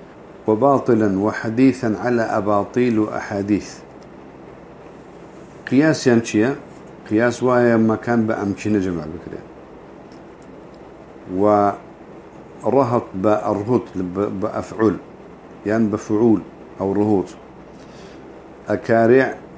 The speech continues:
جەمعی کوڕاع شاذ، ئەبێ کوڕاع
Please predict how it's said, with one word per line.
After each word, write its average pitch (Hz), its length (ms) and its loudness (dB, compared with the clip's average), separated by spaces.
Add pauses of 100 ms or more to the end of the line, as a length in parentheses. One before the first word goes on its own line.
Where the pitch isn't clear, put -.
(120)
جەمعی 113 340 2 (100)
کوڕاع 107 380 2 (1600)
شاذ، 110 280 2 (360)
ئەبێ 113 280 4 (600)
کوڕاع 120 480 2